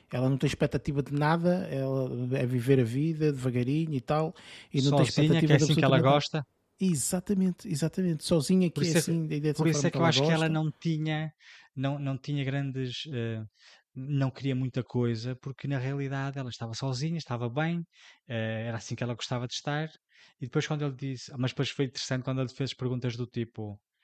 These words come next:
Speaker 2: "Ah, eh, és casada? Tens filhos?" E não sei o quê, porquê? Porque isso é o que normalmente as pessoas querem.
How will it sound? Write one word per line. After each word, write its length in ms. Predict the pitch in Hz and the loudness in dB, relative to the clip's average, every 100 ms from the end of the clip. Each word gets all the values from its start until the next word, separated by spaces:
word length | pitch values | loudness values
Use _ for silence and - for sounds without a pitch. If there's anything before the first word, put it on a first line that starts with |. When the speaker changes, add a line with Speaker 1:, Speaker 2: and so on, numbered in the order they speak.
| _ _ | _ _
Speaker 2:
"Ah, 500 | 143 143 143 139 127 - - _ | -6 -4 -2 -4 -6 -10 -20 _
eh, 320 | 131 120 117 107 _ _ | -2 -2 -2 -6 _ _
és 140 | 139 - | -6 -2
casada? 580 | 135 127 139 135 117 104 _ _ _ | -2 0 0 -2 -6 -10 _ _ _
Tens 180 | - 135 | -4 -4
filhos?" 640 | - 139 139 123 104 - - | -2 -2 -2 -6 -8 -10 -12
E 80 | - | -6
não 60 | 123 | -6
sei 160 | - | -4
o 40 | 123 | -4
quê, 120 | 143 | -4
porquê? 260 | - - 110 | -8 -8 -8
Porque 180 | - - | -8 -4
isso 120 | 156 | -2
é 40 | |
o 60 | 147 | -2
que 140 | - | -2
normalmente 520 | 143 151 147 143 143 147 | -2 0 0 -2 -4 -6
as 60 | |
pessoas 220 | - 147 - | -6 -6 -4
querem. 340 | 143 123 120 | -4 -4 -6